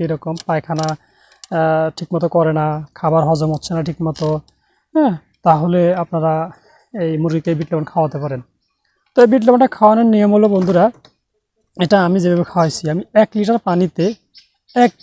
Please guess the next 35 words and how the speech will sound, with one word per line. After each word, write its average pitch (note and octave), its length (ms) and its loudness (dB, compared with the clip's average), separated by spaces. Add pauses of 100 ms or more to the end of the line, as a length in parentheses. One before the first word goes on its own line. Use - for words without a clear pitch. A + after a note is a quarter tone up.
চামচ, D3 300 -2 (440)
চা G#3 100 8 (100)
চামচ, D#3 260 -2 (140)
এক F#3 60 -4 (100)
চা G#3 180 4
চামচ A3 240 0 (560)
বিট G3+ 180 2 (100)
লবণ F3 220 2 (140)
এক F#3 140 -2
লিটার G3 260 0
পানিতে F#3 300 -2 (180)
গুলে F3 220 0 (100)
আমি D#3+ 160 -2
মুরগিকে D#3 320 -2
খেতে D#3+ 260 -4
দিছি, D3 240 -8 (760)
ঠিক C#4 180 -2
আছে? - 160 -4 (440)
তো - 40 -2 (100)
আপনারা C4+ 240 4 (120)
এইভাবে A3 320 4 (800)
তিন G#3+ 120 4 (100)
দিন F#3 180 0
খাওয়ান, F3 280 0 (140)
খাওয়ালে E3 380 -2
ইনশাআল্লাহ D#3+ 480 -6 (760)
আশা D#3+ 220 -4
করি D#3 160 -4 (400)
আপনাদেরও D#3 500 -6 (320)
রেজাল্ট D#3 280 -4
ভালো D#3 180 -2
পাবেন D#3 260 0
আমার D3 180 -4
মতো। D3 160 -4 (960)
হ্যাঁ, C4 180 -2